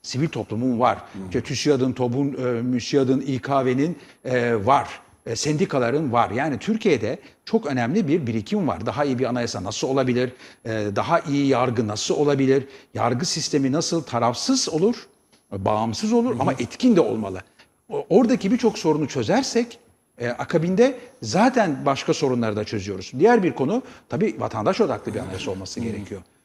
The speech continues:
Speaker 1: E, yani, e, devlet güvenliği vatandaş için, e, sağlamakla
Speaker 2: Burada
Speaker 1: mükellef.
Speaker 2: liyakat
Speaker 1: Kendisi,
Speaker 2: herhalde
Speaker 1: e,
Speaker 2: önemli.
Speaker 1: kendisi için sağlamakla değil. E, özgürlükler ile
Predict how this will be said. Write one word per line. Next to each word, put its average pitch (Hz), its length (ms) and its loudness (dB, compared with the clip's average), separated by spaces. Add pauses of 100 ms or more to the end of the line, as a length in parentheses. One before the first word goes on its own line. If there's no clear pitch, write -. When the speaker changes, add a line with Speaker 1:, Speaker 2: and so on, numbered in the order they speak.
(180)
Speaker 1:
E, 104 80 -6
yani, 113 280 -2
e, - 60 -6 (920)
devlet 123 520 2 (280)
güvenliği 120 720 0 (360)
vatandaş 113 520 0
için, 156 280 -2 (160)
e, 117 320 0
sağlamakla 104 600 -2
Speaker 2:
Burada 123 100 -2
Speaker 1:
mükellef. 147 240 4
Speaker 2:
liyakat 139 240 4
Speaker 1:
Kendisi, 139 280 2
Speaker 2:
herhalde 110 280 2
Speaker 1:
e, 107 40 -2
Speaker 2:
önemli. 104 280 -2
Speaker 1:
kendisi 110 420 0
için 135 180 -2
sağlamakla 123 640 2
değil. 220 200 4 (320)
E, 113 480 -2
özgürlükler 139 680 2
ile 165 400 0